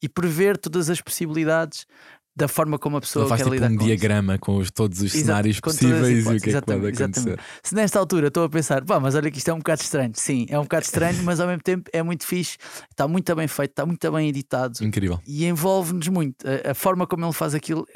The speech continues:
Speaker 1: é super envolvente. E a forma como ele narra, porque ele acaba por ser o narrador da história, também é super, é muito peculiar, porque o Nathan Fielder, vão à procura dele, é muito peculiar
Speaker 2: A
Speaker 1: na
Speaker 2: personagem
Speaker 1: forma
Speaker 2: dele é, qua-, não é, não vou dizer desconfortável, mas a forma como ele tem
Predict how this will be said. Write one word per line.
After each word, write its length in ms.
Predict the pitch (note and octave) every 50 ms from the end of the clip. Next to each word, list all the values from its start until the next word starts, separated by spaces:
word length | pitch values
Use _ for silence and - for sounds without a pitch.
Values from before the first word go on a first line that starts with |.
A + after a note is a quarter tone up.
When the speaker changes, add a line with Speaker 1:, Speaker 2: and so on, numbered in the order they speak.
| B2+ - -
Speaker 1:
é 160 | - D3+ C#3+
super 360 | C3+ - G3+ E3 - E3 D#3+
envolvente. 500 | D#3+ D#3 C#3 D#3+ D#3+ C#3 C#3+ C3 A#2+ B2+ - _ - - - - - - - _
E 340 | - E3 E3 D#3 D3 C3+ - _ -
a 80 | - C#3
forma 300 | - - G3+ G3 F#3 E3+
como 180 | - F3+ E3+
ele 80 | E3 D#3+ D#3+
narra, 340 | E3 F3 E3+ E3+ E3 D#3 F3+
porque 180 | - - - C#3+
ele 120 | C3+ C#3
acaba 220 | C3+ - D3 C#3+
por 80 | C3+ -
ser 140 | - - C#3
o 40 | C3+
narrador 720 | C#3 C#3 C#3 B2 - C#3+ C3 A#2+ C3+ C#3 C#3 C#3+ C#3 B2+
da 80 | A#2 B2
história, 380 | C3 - - - C#3 C#3+ D3 C#3+
também 300 | - - D#3 E3 E3+ F3
é 80 | F3+ E3
super, 500 | - - - F3+ - - E3 D#3+ D3+ - _ _ _
é 80 | C3
muito 240 | D3 F3 G3 D3 -
peculiar, 640 | - - - - - G3 F3+ G3 G3 E3+ D3 C3 A#2
porque 240 | - - - -
o 20 | C#3
Nathan 320 | C3+ C#3 C#3 - D3 C#3+
Fielder, 500 | C3+ - - D#3+ E3 E3+ E3+ E3+ E3+ E3 - - _ _ _ - - B2
vão 180 | A#2 A#2+ A#2
à 60 | A#2 A#2
procura 400 | - B2+ A#2+ - - B2+ B2 B2
dele, 220 | B2 C3+ C#3+ D3+ - -
é 100 | - C3+
muito 300 | C#3 D3+ E3+ E3 - -
peculiar 480 | - _ - E3 D#3 D#3 D#3 D3+ D3 A#2+
Speaker 2:
A 40 |
Speaker 1:
na 80 | C#3+ C#3+
Speaker 2:
personagem 520 | - - C3+ C#3 D3 D3 C3+ C#3+ C#3 C3+
Speaker 1:
forma 400 | B2+ B2+ C3 C3+ C#3+ D3 C3+ -
Speaker 2:
dele 100 | - C3+
é, 460 | C3+ B2+ B2 C3 B2+ - - - - - -
qua-, 160 | - C3+ A#2+
não 160 | C#3+ C3+ D3
é, 100 | D#3 D#3
não 100 | D#3 D3+
vou 120 | C#3+ D#3+ D3
dizer 160 | C#3+ D#3+ D3+
desconfortável, 880 | - - - - D3 C#3+ - - - - C3+ B2 A#2+ A2+ B2+ C3 C#3 C#3+
mas 320 | D3 D3 D3 C#3 B2+ -
a 80 | A#2 B2
forma 400 | - - - C3+ C#3 C#3 C#3+ C#3
como 240 | - - C#3 C3+ C3+
ele 80 | C3+
tem 400 | B2+ - C#3 C3 B2 A#2+ A#2 A2